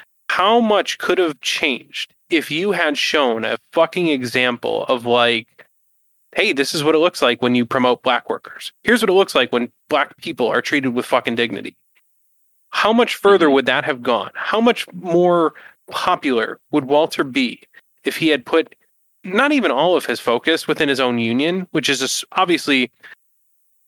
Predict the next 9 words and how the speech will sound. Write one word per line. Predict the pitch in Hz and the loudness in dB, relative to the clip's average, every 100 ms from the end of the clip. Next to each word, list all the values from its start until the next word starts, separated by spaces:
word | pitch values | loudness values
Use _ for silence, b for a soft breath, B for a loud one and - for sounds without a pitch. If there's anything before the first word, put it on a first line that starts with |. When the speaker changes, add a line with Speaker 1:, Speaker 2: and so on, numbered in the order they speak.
| - | -4
Speaker 1:
I | 170 | -2
understand | 170 214 220 - 196 180 | 0 0 0 0 0 2
the | 170 151 | 0 0
idea | 147 147 143 135 | 0 0 2 0
that | 120 120 | 0 -2
he | 160 | -4
was | 151 131 | -2 0
going | 135 131 120 | 0 0 -2
for | - 127 120 113 110 | -2 0 2 2 0